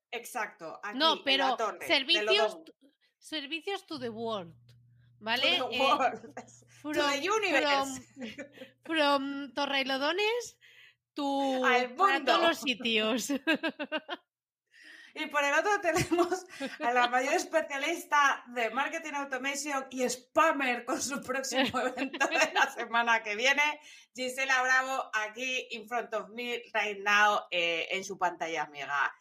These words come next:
Speaker 1: Cuéntame, ¿cómo ha ido la semana?
Speaker 2: A ver, eh, quiero mucho al, al evento, o sea, lo <laughs> quiero mucho.
Speaker 1: Lógico.
Speaker 2: Pero es que,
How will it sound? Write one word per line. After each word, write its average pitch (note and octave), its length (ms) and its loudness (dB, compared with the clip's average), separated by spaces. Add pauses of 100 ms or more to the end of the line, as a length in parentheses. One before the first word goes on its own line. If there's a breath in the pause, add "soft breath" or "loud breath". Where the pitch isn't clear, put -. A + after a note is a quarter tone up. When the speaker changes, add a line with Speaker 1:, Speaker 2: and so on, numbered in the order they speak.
(140)
Speaker 1:
Cuéntame, F#3 640 2
¿cómo A3+ 220 2
ha A#3 60 2
ido A3 100 4
la E3+ 140 0
semana? C3+ 460 -16 (1120)
Speaker 2:
A A3+ 100 2
ver, F3+ 320 -2 (100)
eh, G#3 880 0 (160)
quiero D4+ 260 6
mucho C4 360 0
al, A3+ 260 4
al G3 220 0
evento, G#3+ 460 -4
o G#3+ 80 -6
sea, F3 260 -6
lo F3+ 140 -4
<laughs> - 0 -
quiero A#3 440 4
mucho. - 480 -4 (1600 loud breath)
Speaker 1:
Lógico. A3+ 200 2
Speaker 2:
Pero B3+ 200 4
es - 340 -2 (180)
que, F3+ 840 -2